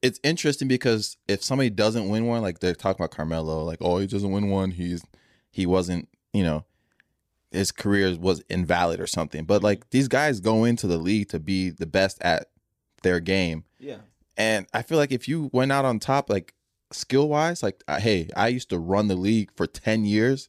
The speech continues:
Speaker 2: Mm-hmm.
Speaker 1: then I think that's something to hold your he-, held your head high about.
Speaker 2: Yeah.
Speaker 1: Because everybody's not gonna win a championship, no
Speaker 2: Yeah.
Speaker 1: matter what. It's like, it's just impossible. It's, and it's like one of those things where obviously those people that do win it should be commended.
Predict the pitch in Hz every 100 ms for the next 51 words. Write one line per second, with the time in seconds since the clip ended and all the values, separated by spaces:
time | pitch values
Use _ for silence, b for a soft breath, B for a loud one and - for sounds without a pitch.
0 | 117 123 104 110 _ _ 127 135 143 135
1 | 120 127 101 98 92 87 92 98 - -
2 | 92 101 - _ 92 90 87 - 95 95
3 | 82 98 87 - 76 - B B 101 90
4 | B 110 107 101 95 - _ _ _ _
5 | - 135 147 143 127 98 107 101 92 87
6 | 85 - 90 85 76 - 76 - _ _
7 | _ _ 110 117 104 90 123 - 127 135
8 | 117 123 113 - 135 - 127 117 113 131
9 | 101 87 80 b b b 104 92 - _
10 | - 120 117 - 107 104 123 120 117 123
11 | 120 110 95 - 113 120 - 110 104 113
12 | 92 82 85 107 110 120 117 - 92 90
13 | - 85 90 95 85